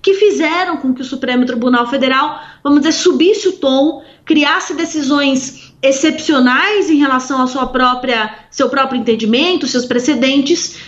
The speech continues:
numa ideia de que era papel do Supremo Tribunal Federal moralizar a política. Isso está presente na avaliação de cláusula de barreira, no financiamento de campanhas e também em muitas das decisões excepcionais,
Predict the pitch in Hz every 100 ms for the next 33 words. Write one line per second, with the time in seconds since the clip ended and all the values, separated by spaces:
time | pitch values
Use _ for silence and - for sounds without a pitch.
0 | - 311 370 370 339 294 294 320 330 262
1 | 311 311 294 294 285 302 302 - 302 381
2 | 403 349 330 254 277 269 269 247 262 254
3 | 269 262 294 - - - 254 262 302 320
4 | 311 302 262 262 269 302 254 220 196 -
5 | 185 180 - - 392 381 - - 330 285
6 | 254 254 240 247 240 233 226 220 226 220
7 | 226 214 208 202 196 190 202 262 269 254
8 | - 269 302 294 247 247 240 226 202 208
9 | 202 202 262 285 277 - - 339 349 359
10 | 285 349 359 302 320 370 370 254 269 240
11 | 262 269 240 247 247 240 240 - 240 226
12 | 220 240 247 -